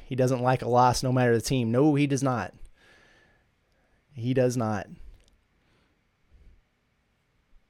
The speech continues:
His press conferences after, after losses are always, uh,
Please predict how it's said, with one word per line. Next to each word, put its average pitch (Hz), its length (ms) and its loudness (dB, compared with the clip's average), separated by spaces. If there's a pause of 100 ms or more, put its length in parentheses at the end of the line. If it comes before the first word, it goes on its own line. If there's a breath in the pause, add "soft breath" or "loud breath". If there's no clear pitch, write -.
(600)
His 143 160 2
press 151 260 2
conferences 139 400 0
after, 131 480 0
after 135 300 -2
losses 123 440 0
are 120 120 2
always, 117 460 0
uh, 104 300 -2